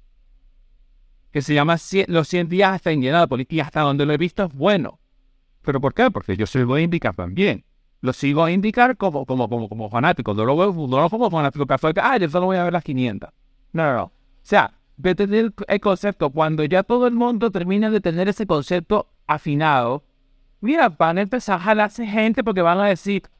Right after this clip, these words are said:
"Oye, lo que está proponiendo insa, lo que está proponiendo IndyCar, lo que puede estar proponiendo Moto G P, es bueno, se parece mucho a Drive to Survive, pero le afecta Full Pista es mejor".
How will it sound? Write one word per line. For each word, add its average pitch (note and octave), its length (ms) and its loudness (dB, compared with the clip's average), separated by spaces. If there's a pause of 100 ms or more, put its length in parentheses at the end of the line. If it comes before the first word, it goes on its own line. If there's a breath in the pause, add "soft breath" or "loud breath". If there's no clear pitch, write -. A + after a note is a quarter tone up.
(120)
"Oye, F3+ 440 0 (600)
lo D3 240 2
que C#3+ 80 -2
está - 160 -4
proponiendo F#3 560 0
insa, C#3 460 0 (240)
lo D3+ 180 2
que D3+ 100 -4
está C#3+ 160 0
proponiendo F3 760 0
IndyCar, C3+ 480 0
lo C#3 120 2
que C3 140 -2
puede C3+ 140 2
estar E3 160 0
proponiendo C#3 480 0
Moto E3+ 180 0
G D#3+ 160 -8
P, C#3+ 240 -2 (720)
es G#2+ 140 -4
bueno, E3 420 2
se B2 160 -4
parece A2+ 320 -2
mucho F#3 240 -4
a B2 60 -2
Drive G#2 140 -8
to C#3 100 -10
Survive, D#3+ 360 0
pero D3 200 2
le C3 80 0
afecta - 320 -6
Full C#3+ 260 -2
Pista C#3 240 -4
es C#3+ 80 -8
mejor". D#3 380 2